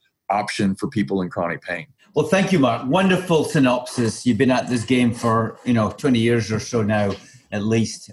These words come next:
Speaker 2: And, uh, I really commend you for your commitment and passion and really helping us move forward as a society, you know, towards these very simple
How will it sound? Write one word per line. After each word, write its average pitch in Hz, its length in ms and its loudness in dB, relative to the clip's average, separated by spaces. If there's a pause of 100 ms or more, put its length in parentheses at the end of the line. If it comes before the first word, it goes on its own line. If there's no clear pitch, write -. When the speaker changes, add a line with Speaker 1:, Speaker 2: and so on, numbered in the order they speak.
Speaker 2:
And, 101 360 0
uh, 98 360 2
I 104 60 2
really 123 260 2
commend 104 360 -2
you 101 120 -2
for - 160 -6
your 92 160 -4
commitment 92 420 -8
and 85 140 -12
passion 98 480 -6 (280)
and 135 140 4
really 190 240 6
helping 139 560 0 (300)
us 127 260 -2
move 131 220 0
forward 135 360 2
as 110 180 2
a 98 280 0
society, 127 800 -2
you 107 80 -2
know, 104 220 0
towards 120 640 0
these 110 220 -6
very 220 240 2
simple 170 480 -4